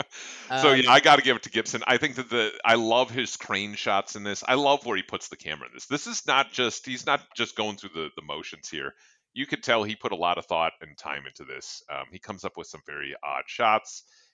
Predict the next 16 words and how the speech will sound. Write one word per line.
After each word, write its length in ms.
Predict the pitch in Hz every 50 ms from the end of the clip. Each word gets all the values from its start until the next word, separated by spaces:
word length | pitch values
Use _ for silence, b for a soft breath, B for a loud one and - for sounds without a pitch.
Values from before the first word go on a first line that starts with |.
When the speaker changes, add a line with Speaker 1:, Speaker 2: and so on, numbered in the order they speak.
| b _
Speaker 1:
He, 120 | 117 113 104
but 100 | - 120
he 80 | 117 117
has 140 | 117 107 95
a 60 | - -
very 280 | - 110 113 113 110 101 -
clear 640 | - - - 110 104 107 107 107 107 104 101 101 98
way 480 | 82 76 80 85 87 85 87 87 90 90
of 160 | - 76 73 - -
depicting 540 | 78 - _ - 101 - - 120 117 113
things, 300 | 110 123 120 117 117 -
too. 280 | - - 107 113 123 120
I 80 | - 80
think 220 | 87 90 87 78 _
the, 140 | - 85 73 69 _
the 60 | -